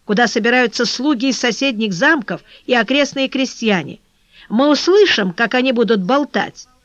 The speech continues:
и узнаем, может быть, кое-что без всяких расспросов». «Хорошо, очень хорошо», — сказал Леон. «Далеко это?»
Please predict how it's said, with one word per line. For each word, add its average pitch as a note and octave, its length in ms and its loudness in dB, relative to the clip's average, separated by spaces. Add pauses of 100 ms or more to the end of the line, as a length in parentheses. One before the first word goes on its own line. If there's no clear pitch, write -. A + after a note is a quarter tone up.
(340)
и G#3+ 120 2
узнаем, A#3+ 640 4
может A#3+ 360 0
быть, D4 200 -4
кое-что B3+ 640 0 (220)
без B3 200 0
всяких G#3+ 480 -2
расспросов». A#3+ 760 0 (1120)
«Хорошо, E3 560 -2
очень G#3 260 -2
хорошо», — F3 460 -2
сказал D4+ 360 -2
Леон. F3+ 340 -4 (380)
«Далеко G3+ 480 2
это?» F#4+ 360 -2